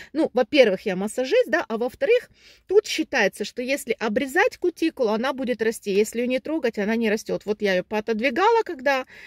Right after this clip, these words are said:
э, приняла себе там душ, ванну, и всё. Я постоянно в масле, питание, поэтому у меня, мне вот такое вот нравится больше всего. И молодёжь очень много, м, без маникюров, педикюров.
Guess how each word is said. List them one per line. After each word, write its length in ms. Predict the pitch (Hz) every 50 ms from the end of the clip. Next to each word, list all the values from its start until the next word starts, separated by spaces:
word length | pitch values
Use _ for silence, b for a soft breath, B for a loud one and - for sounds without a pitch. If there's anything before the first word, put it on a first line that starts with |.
| B B B B B
э, 120 | B 220 202
приняла 400 | - 285 294 262 254 233 233 240
себе 300 | - - 233 202 226 214
там 260 | - 226 220 233 202
душ, 280 | 220 226 233 - -
ванну, 320 | 220 208 202 190 185 185 170 -
и 100 | 277 330
всё. 380 | - - - - 220 165 156 - _ _ _ _ _ _ _ _ _ _ - - - 226
Я 140 | 233 208
постоянно 580 | - - 208 - - 220 208 208 190 175 180 190
в 100 | 185 185
масле, 500 | 214 202 196 208 254 - - - 320 311
питание, 720 | _ - 202 - - 202 208 233 277 320 311 277 277 294 B B B B B B B -
поэтому 560 | 214 226 226 - 269 240 240 240 240 233 233
у 40 | 226
меня, 240 | 226 226 233 330 494 508
мне 300 | 311 196 196 214 262 370
вот 160 | 392 392 - -
такое 360 | 294 - - 208 202 190 175
вот 160 | 170 175 -
нравится 540 | 202 202 190 185 175 165 170 - - - 175
больше 300 | 175 196 208 - - 220
всего. 260 | - - 196 165 165
И 140 | - 208 220
молодёжь 500 | 226 233 254 277 269 247 415 403 - - -
очень 340 | 285 277 254 - - 208
много, 380 | 190 185 165 151 151 147 139 147
м, 920 | 151 143 151 156 151 - 135 - - 147 139 135 147 160 175 175 175 170 -
без 400 | 202 196 196 285 247 190 - -
маникюров, 520 | 190 180 185 185 185 - 208 175 180 -
педикюров. 440 | - 180 160 180 - - - 160